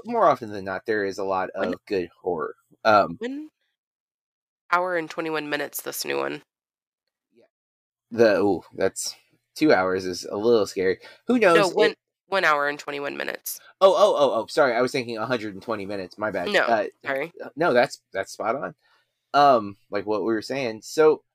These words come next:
Speaker 1: uh, we're not doing what we've been watching tonight, uh, we, or, like, even how we're doing, 'cause it's only been a couple days since we recorded. I do wanna say, though, I did get to see what might be the best movie of twenty twenty-two, um, already.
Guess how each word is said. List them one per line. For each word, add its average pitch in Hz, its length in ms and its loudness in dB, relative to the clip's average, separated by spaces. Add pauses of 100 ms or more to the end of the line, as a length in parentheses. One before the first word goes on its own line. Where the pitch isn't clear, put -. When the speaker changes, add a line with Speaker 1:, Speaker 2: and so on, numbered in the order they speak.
(440)
Speaker 1:
uh, 147 200 4
we're 190 120 0
not 220 220 2
doing 202 520 -2
what 156 220 2
we've 160 140 0
been 147 160 -4
watching 143 440 0
tonight, 143 500 -4
uh, 113 300 4
we, 120 200 -4 (280)
or, 131 340 4
like, 110 220 0
even 123 260 -2
how 117 200 4
we're 113 120 2
doing, 131 260 0
'cause 107 160 -6
it's 113 120 -8
only 156 140 0
been 165 160 -2
a 156 40 -4
couple 165 260 -4
days 165 220 -4
since - 160 -10
we 120 140 0
recorded. 135 440 0 (360)
I 151 60 4
do 220 280 0
wanna 190 220 4
say, 123 180 4
though, 104 120 4
I 113 100 2
did 160 200 2
get 180 160 0
to 151 100 -10
see 123 380 0
what 113 200 4
might 127 220 0
be 131 140 4
the 113 100 0
best 117 240 4
movie 113 240 2
of - 80 -4
twenty 123 260 -2
twenty-two, 135 500 -4 (1500)
um, 117 380 4
already. 127 440 4